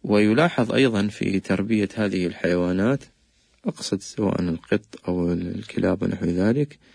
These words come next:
أن يكون ذلك مما أذن به القانون أو البلديات، فإن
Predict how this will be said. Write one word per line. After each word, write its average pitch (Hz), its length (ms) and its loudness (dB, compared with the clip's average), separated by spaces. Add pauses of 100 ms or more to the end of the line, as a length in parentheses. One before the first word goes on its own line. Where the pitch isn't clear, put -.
(480)
أن 147 80 2
يكون 110 340 2
ذلك 110 480 2
مما 98 680 2 (800)
أذن 101 340 4
به 120 520 -2 (760)
القانون 90 520 2 (180)
أو 196 120 6
البلديات، 110 760 0 (840)
فإن 107 640 2